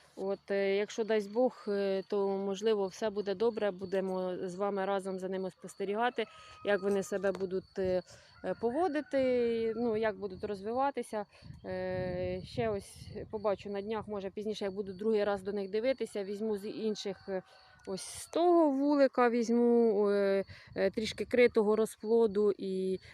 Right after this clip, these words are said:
можливо, з того він також непогано пішов на розвиток, е, то, е, підсилю трохи, е, цю сім'ю.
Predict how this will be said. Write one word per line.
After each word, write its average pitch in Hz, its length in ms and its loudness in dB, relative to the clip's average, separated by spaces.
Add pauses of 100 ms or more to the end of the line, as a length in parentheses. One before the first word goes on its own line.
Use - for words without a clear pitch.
можливо, 196 400 6
з - 100 -12
того 262 320 8
він 226 160 4
також 214 360 0
непогано 214 540 2
пішов 208 340 -2
на 208 140 0
розвиток, 214 560 0
е, 196 280 0
то, 208 180 0 (360)
е, 202 160 4
підсилю 226 460 2
трохи, 220 340 0
е, 185 1160 -2
цю 226 180 -6
сім'ю. 170 440 -4